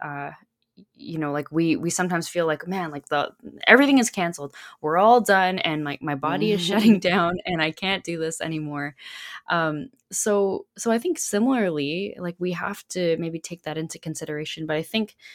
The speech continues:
Speaker 1: you know, sometimes, like, because it's such an extensive metaphor, like, I don't know if that's, that maybe is why. And, and also we do have so many differences, and, and perhaps that's why it's, it's a huge hurdle for some of us to,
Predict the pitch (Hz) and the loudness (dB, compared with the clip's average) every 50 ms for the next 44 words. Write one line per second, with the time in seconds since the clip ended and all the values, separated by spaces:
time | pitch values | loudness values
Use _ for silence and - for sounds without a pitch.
0 | - - - - _ - 190 214 - - 226 226 - 226 202 196 185 175 165 165 | -20 -20 -20 -20 _ -2 -2 -2 0 2 0 0 0 0 -2 -2 -2 -4 -4 -6
1 | 170 175 - - 202 220 233 240 214 - - 160 160 - - 175 165 143 135 - | -6 -12 -10 -6 -6 -2 -2 -2 -4 -4 -8 -8 -8 -8 -6 -4 -4 -4 -4 -4
2 | - - - - - 139 151 165 180 - - 170 151 147 143 139 143 151 170 180 | -4 -6 -6 -6 -6 -6 -4 -4 -4 -2 -4 -4 -4 -4 -6 -6 -4 -4 -2 -4
3 | 180 175 - - 147 139 135 139 143 147 151 147 - 151 165 170 185 175 175 170 | -4 -4 -8 -16 -14 -12 -10 -10 -10 -10 -12 -12 -8 -6 -4 -4 -4 -4 -4 -4
4 | 170 170 175 175 175 - - 160 165 - - - - - - 170 165 160 - 170 | -4 -2 -2 -4 -4 -6 -8 -8 -8 -8 -10 -12 -14 -14 -12 -10 -10 -10 -8 -6
5 | 160 165 165 - 170 156 151 147 143 - 147 139 143 151 180 202 202 175 147 143 | -8 -8 -6 -6 -6 -4 -4 -6 -8 -10 -12 -12 -10 -8 -6 -6 -4 -4 -4 -4
6 | 139 139 - 170 170 170 185 185 - - 180 175 170 165 - 175 175 165 - 175 | -6 -6 -6 -4 -4 -4 -4 -4 -6 -4 -4 -4 -4 -4 -6 -6 -6 -6 -4 -6
7 | 185 196 180 180 170 170 - - - 165 160 160 165 160 156 151 147 143 - _ | -6 -6 -4 -4 -6 -6 -6 -8 -8 -6 -6 -6 -6 -4 -4 -4 -6 -6 -10 _
8 | - - 156 160 - 180 180 175 - - 220 254 269 - - 180 165 160 165 - | -6 -4 -4 -4 -4 -6 -6 -6 -6 -6 -6 -6 -6 -6 -6 -8 -6 -6 -8 -12
9 | _ - - - - _ _ - 196 196 202 185 175 202 220 233 - - 180 185 | _ -20 -20 -20 -20 _ _ -10 -6 -6 -4 -6 -4 -4 -6 -6 -6 -6 -8 -6
10 | - - 170 165 165 165 160 170 - - - - - _ - 180 - - 170 160 | -6 -8 -10 -8 -6 -4 -4 -4 -6 -6 -8 -10 -12 _ -12 -12 -10 -8 -8 -8
11 | 147 - - 233 226 220 208 - - - - 190 196 190 180 165 165 160 - - | -8 -10 -6 -4 -2 -2 -2 -6 -10 -8 -6 -6 -4 -2 -2 -2 -4 -4 -8 -12
12 | - 160 165 160 - - 180 175 170 160 160 156 - - - 160 | -10 -8 -8 -6 -8 -8 -6 -6 -6 -6 -8 -10 -12 -10 -10 -12